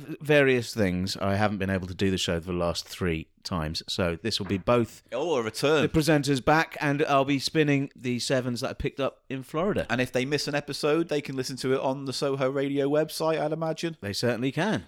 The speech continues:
Speaker 2: 'Cause they have a Mixcloud account or something, don't they?
Speaker 1: I don't know.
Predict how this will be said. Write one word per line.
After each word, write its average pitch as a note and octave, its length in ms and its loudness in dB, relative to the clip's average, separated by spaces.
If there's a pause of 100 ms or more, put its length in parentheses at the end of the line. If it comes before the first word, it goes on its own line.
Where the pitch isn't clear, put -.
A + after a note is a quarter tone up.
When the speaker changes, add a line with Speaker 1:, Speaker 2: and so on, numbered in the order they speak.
Speaker 2:
'Cause C#3 140 -6
they - 60 2
have C#3 100 2
a C3+ 60 2
Mixcloud D3 520 -2
account D3+ 420 -4
or D#3 80 -4
something, D#3+ 380 -6
don't E3 280 0
they? E3 180 2
Speaker 1:
I A#2 220 -8
don't A#2+ 280 -2
know. A2 60 -14